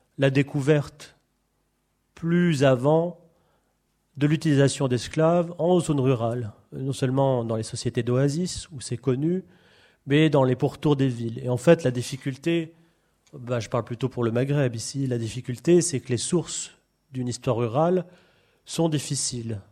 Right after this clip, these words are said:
pour l'avant dix-neuvième siècle à trouver. Et donc, vous pouvez difficilement reconstituer ce que c'est que l'exploitation des hommes, même libres, euh, dans des zones rurales, au-delà,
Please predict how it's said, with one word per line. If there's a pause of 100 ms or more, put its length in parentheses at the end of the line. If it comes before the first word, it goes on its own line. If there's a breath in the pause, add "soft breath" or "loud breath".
(540)
pour
l'avant
dix-neuvième
siècle
à
trouver. (720 soft breath)
Et
donc,
vous
pouvez
difficilement
reconstituer
ce
que
c'est (500 soft breath)
que (300)
l'exploitation
des
hommes, (260)
même
libres, (560 loud breath)
euh,
dans
des
zones
rurales,
au-delà,